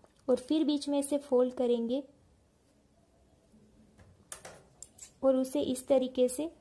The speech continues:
काट लेंगे। फिर हम इस, ये circle जैसा हो जाएगा, फिर हमें इसको बीच में से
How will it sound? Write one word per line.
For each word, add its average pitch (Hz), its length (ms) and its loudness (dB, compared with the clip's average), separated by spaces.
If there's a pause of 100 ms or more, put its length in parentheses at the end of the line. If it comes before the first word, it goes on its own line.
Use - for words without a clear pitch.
(500)
काट 240 260 -2
लेंगे। 233 380 -2 (4000)
फिर 277 160 -2
हम 294 200 -2
इस, 254 220 -8 (340)
ये 262 120 0
circle 262 460 2 (380)
जैसा 254 300 4
हो 247 200 6
जाएगा, 247 420 0 (300)
फिर 262 160 0
हमें 262 260 -2
इसको 277 460 -6 (160)
बीच 262 280 -6
में 247 160 -2
से 294 220 -4